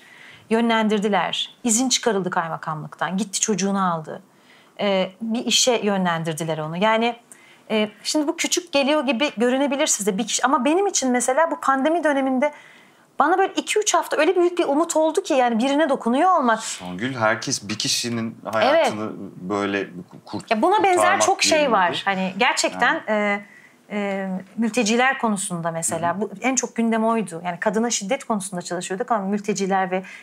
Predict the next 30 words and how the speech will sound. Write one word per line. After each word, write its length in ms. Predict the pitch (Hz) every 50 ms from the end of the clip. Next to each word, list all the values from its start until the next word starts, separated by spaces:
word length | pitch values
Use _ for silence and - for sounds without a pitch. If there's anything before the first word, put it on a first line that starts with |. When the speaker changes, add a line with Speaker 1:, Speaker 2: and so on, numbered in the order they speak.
| - _
Speaker 1:
mevsimlik 460 | - 196 208 202 - - 196 196 190 -
tarım 220 | 190 180 190 190
işçileri, 600 | 185 180 - - - 165 165 160 151 165 165 170 - - - - - - -
onların, 460 | - 214 226 233 226 226 226 226 220 226 -
e, 640 | 190 190 190 185 185 185 180 180 180 180 180 175 175 - - - _ _ _ _ _ _ _ _ -
yaşadığı 420 | 220 - - 240 185 202 226 226
zorluklar 800 | 196 196 196 196 196 202 202 202 - 202 185 165 165 170 - - -
filan. 340 | 180 170 165 165 175 202 208 - _ - - - _ _ -
Speaker 2:
Bunları 340 | 127 131 139 139 156 196 -
çözüm 380 | - - 180 170 180 185 175
bulmaya 340 | 160 139 120 113 110 104 98
çalışıyorsunuz 420 | - - 107 95 90 269 247 196 165
Speaker 1:
Evet, 120 | 95 - -
aynen. 260 | 220 240 226 202 185
Speaker 2:
hep 180 | 190 208 220 220
Speaker 1:
Hı 160 | 226 214 -
hı. 40 | -
Speaker 2:
beraber. 240 | 90 - 78 - -
Speaker 1:
Ve 140 | 294 247
bun-, 160 | 277 320 294 214
bunları, 380 | 220 262 294 311 330 349 392 381 - -
ya 140 | 370 214 202
biz 260 | 302 320 320 311 -
tanınmış 420 | - - 262 262 277 294 349 - -
kişiler 340 | - - - - 254 262 254
olduğumuz 440 | 254 254 247 240 285 311 370 392
için 320 | 381 - - - 240 233 233
de 80 | 285 370
Speaker 2:
Hı 40 |
hı. 40 | -